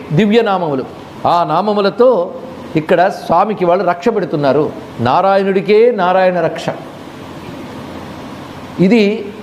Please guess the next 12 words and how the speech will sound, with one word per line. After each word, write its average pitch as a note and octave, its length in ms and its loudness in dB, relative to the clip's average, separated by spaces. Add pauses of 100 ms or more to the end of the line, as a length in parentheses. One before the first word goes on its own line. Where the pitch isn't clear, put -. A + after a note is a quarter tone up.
(160)
ఎవరైనా F#3+ 380 4
కూడా G3+ 180 2
అనుసంధానం F3 640 -2
చేసుకుని F#3+ 680 2
అనుష్ఠానంలో F3 600 0
పెట్టుకోవచ్చు. D#3+ 760 0 (400)
ఎందుకంటే D#3 560 2 (100)
ఈ E3 100 6
రోజుల్లో G3 420 4
అనాచార G3 560 2
దురాచారాల F3 760 2
వల్ల E3 400 2